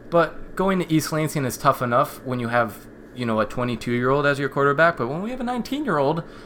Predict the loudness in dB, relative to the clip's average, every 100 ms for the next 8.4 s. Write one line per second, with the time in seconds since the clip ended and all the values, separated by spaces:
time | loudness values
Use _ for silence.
0 | -20 -18 -4 0 2 2 0 0 -4 -4
1 | -2 0 0 2 0 2 2 0 -6 -18
2 | -18 -20 -20 -2 4 6 4 4 8 10
3 | 10 6 4 4 2 0 -2 -2 -2 -4
4 | -10 -18 -18 -18 -6 -2 2 2 2 0
5 | -6 -14 -14 -2 -2 4 8 8 8 4
6 | 4 0 -10 -12 -16 -18 -20 -20 -20 -2
7 | 4 4 4 0 0 -2 -2 -2 -2 -2
8 | 2 2 2